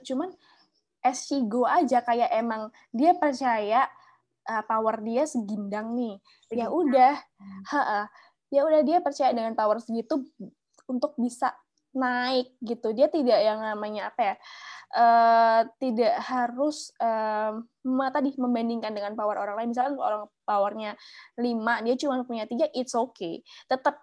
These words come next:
Speaker 1: working on it dengan power yang dia punya untuk lebih berkembang lagi. Jadi tidak fomo gitu loh.
Speaker 2: Hmm.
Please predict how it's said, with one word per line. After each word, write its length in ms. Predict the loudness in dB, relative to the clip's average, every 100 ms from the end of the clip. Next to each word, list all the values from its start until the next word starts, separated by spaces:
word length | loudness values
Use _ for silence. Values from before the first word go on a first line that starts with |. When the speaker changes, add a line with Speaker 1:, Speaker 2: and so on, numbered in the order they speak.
| _
Speaker 1:
working 420 | 4 4 4 0
on 260 | -2 -2 -4
it 140 | -6 -6
dengan 320 | -6 -4 -6
power 260 | -4 -2 -2
yang 180 | -4
dia 200 | -2 0
punya 400 | -2 -6 -6 -6 -6
untuk 360 | -8 -8 -8
lebih 360 | -6 -4 -4 -4 -6 -20 -8
berkembang 520 | -4 -2 0 0 -2
lagi. 300 | -4 -2 -2
Jadi 180 | 0 0 2
tidak 220 | 4 2
fomo 460 | 2 0 0 -2 -6
gitu 240 | -8 -10
loh. 180 | -10 -12
Speaker 2:
Hmm. 680 | -16 -18 -18 -18 -18 -18 -20